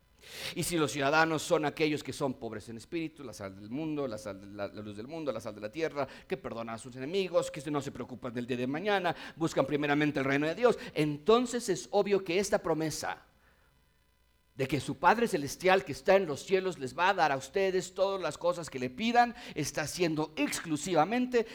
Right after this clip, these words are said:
a los ciudadanos del reino de Dios, a nadie más.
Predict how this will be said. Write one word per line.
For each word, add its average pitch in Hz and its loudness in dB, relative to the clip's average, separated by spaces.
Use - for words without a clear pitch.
a 175 6
los 165 0
ciudadanos 147 0
del 131 -2
reino 143 2
de 139 2
Dios, 113 -8
a 117 -6
nadie 107 -6
más. 190 -2